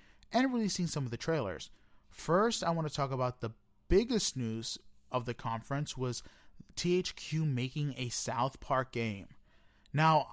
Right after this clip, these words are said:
I cannot wait to see how this goes, especially with the Stick of Truth and the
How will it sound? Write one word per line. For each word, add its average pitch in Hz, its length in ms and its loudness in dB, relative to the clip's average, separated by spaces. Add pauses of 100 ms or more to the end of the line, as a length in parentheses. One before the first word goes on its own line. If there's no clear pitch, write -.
I 165 180 4
cannot 185 440 0
wait 123 280 -2
to 147 80 -6
see 139 240 -2
how 120 240 0
this 117 280 -4 (100)
goes, 127 420 0
especially 127 480 -2
with 131 160 -4
the 120 100 -6
Stick - 380 -4
of 123 140 -6
Truth 131 580 -4 (420)
and 131 300 2
the 113 460 -2